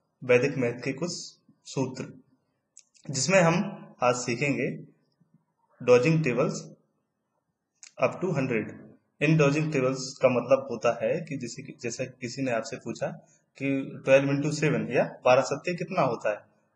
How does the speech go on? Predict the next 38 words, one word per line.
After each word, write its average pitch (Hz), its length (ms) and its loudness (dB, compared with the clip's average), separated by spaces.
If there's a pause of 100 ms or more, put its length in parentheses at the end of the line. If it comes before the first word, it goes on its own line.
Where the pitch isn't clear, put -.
तो 139 60 6
आप 160 320 4
इसको, 165 140 -6
इसको 160 380 0
गुणा 135 260 4
करते 135 420 -2
हैं। 143 200 -2
एक - 80 -8
सिंपल 143 340 -2
विधि 131 260 -6
आपको 123 240 -2
जैसे 120 280 -6
याद 117 200 4
होते 117 200 -8
हैं 151 120 -6
तो 170 80 -6
आप 160 100 -8
तुरंत 135 260 -6
बोल 120 160 -4
देते 110 280 -12
हैं, - 140 -16 (340)
लेकिन 196 180 0
होता 151 280 0
क्या 147 180 -2
है, 165 240 -6 (340)
वो 135 60 2
actually 160 280 0
में 196 220 -4
गुणा 139 220 4
करना 135 280 0
ही 131 140 -2
होता 117 200 -2
है 113 60 4
एक 110 80 0
तरीके 110 340 -6
से, 139 200 -12 (480)
बारह 120 240 4
सत्ते। - 340 -8